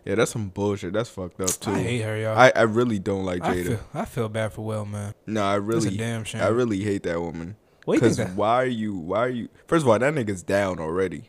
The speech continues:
Speaker 2: Down
Speaker 1: He,
Speaker 2: tremendously.
Speaker 1: he, he, he, he
Speaker 2: He's,
Speaker 1: defending you.
Speaker 2: he's ba-, he defending you. He's banned from the Oscars for ten years.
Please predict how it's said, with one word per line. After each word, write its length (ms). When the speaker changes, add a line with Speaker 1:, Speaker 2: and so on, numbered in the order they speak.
Speaker 2:
Down 340
Speaker 1:
He, 80
Speaker 2:
tremendously. 680
Speaker 1:
he, 160
he, 320
he, 240
he 160
Speaker 2:
He's, 80
Speaker 1:
defending 540
you. 280
Speaker 2:
he's 160
ba-, 240
he 120
defending 340
you. 60
He's 100
banned 320
from 120
the 40
Oscars 400
for 120
ten 360
years. 400